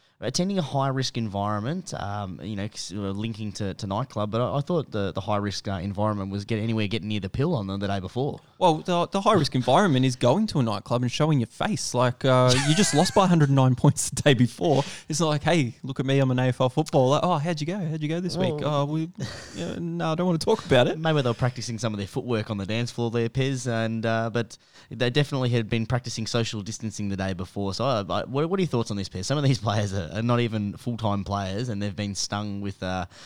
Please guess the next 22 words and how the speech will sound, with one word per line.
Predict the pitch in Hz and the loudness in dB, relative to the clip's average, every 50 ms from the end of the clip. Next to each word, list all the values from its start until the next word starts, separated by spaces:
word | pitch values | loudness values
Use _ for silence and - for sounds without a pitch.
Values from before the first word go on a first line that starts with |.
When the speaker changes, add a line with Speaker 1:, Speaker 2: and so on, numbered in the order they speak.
| - - - | -20 -12 -6
Speaker 1:
replacement-style | 117 120 - - - 131 131 - - 123 113 113 - - 110 110 110 110 107 | -4 -2 0 2 2 2 2 0 -2 -2 -4 -4 -2 0 0 2 2 0 0
<laughs> | |
fines. | - - 113 110 104 143 113 95 80 80 110 - - - | -2 -2 -2 0 0 0 -2 -2 -4 -8 -10 -10 -8 -4
Speaker 2:
Oh, | - 135 | 0 0
this | 127 131 147 156 | 2 2 2 2
is, | 175 175 160 - | 2 0 -2 -4
this | - 185 190 - | -4 -6 -6 -4
is | 196 170 156 | -2 -2 -2
extremely | 135 - - - 135 135 131 120 - | -2 -2 -2 0 2 2 4 2 0
difficult, | - 120 123 - 143 - 123 113 113 | -2 -4 -6 -6 -6 -6 -4 -4 -2
and | 117 120 120 | -2 0 0
it's | 120 - | -2 -2
because | - 131 - - - 165 185 | -4 -6 -4 -4 -4 -2 -2
of | 180 147 127 | -2 -2 -2
the | 123 117 | -2 -2
situation | - - - - 117 113 123 135 - - 117 | 0 -2 -4 -2 -2 0 0 0 0 -2 -2
over | 113 117 117 117 | -4 -4 -4 -4
in | 117 113 | -2 -2
Western | 117 117 - - - 117 | -2 -2 -2 -2 -4 -6
Australia | - - - 117 117 120 123 123 | -6 -4 -2 -2 0 0 0 0
and | 120 120 120 120 | 0 0 0 -2
the, | 120 | -2